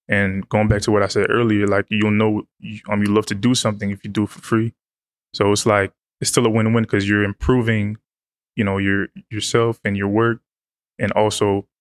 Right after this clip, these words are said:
while maintaining a good relationship. And that very person could be the one that could refer you to, like, you know, to, to, to, um, someone that could take you to, to the next level or put you in a position where you weren't before. So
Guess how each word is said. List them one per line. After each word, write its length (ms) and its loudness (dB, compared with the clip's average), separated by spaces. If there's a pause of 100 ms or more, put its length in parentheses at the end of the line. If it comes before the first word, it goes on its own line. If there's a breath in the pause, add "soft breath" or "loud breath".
while 240 0
maintaining 420 -2
a 40 -6
good 180 0
relationship. 680 0 (160)
And 100 0
that 140 2
very 200 2
person 340 -2
could 140 -8
be 60 0
the 100 2
one 240 0
that 220 0 (300)
could 120 0
refer 340 0
you 140 0
to, 180 -4
like, 260 -2 (340)
you 100 4
know, 160 2
to, 160 0 (200)
to, 340 0 (320)
to, 240 0
um, 180 -4
someone 320 0
that 120 -4
could 160 -8
take 120 -4
you 60 -4
to, 160 -8 (180)
to 120 -2
the 60 0
next 240 -4
level 380 0 (500)
or 180 2
put 240 -2
you 60 2
in 60 0
a 40 0
position 680 -2 (460)
where 180 0
you 120 0
weren't 260 0
before. 340 0
So 380 -4